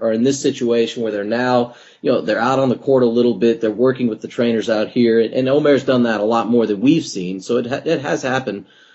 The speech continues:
uh, probably for more than just a week, maybe more like a week to ten days or two weeks. He said at this point he normally expects to hear something from the trainers,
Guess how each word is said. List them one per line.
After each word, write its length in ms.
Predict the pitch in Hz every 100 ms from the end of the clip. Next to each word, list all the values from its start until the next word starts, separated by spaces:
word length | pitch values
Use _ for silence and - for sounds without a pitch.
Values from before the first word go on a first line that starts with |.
| _
uh, 100 | 107 107
probably 300 | 160 127 113
for 120 | 120
more 180 | 117 117
than 100 | 110
just 200 | 107 104
a 40 |
week, 280 | 101 117 110
maybe 260 | 120 120 110
more 200 | 110 113
like 220 | 104 101
a 40 | 101
week 200 | 117 -
to 80 |
ten 260 | - 120 107
days 320 | 107 110 98
or 60 | 95
two 180 | - 123
weeks. 400 | 120 120 - - _ _ _
He 140 | 175
said 220 | 180 190
at 160 | 143 -
this 220 | 208 226
point 320 | - 160 135
he 140 | - 147
normally 600 | 151 160 156 147 139 135
expects 720 | 120 - - - 80 - -
to 120 | -
hear 180 | 127 135
something 420 | 127 127 120 120
from 160 | 110 110
the 80 | 107
trainers, 720 | - 139 131 113 104 98 -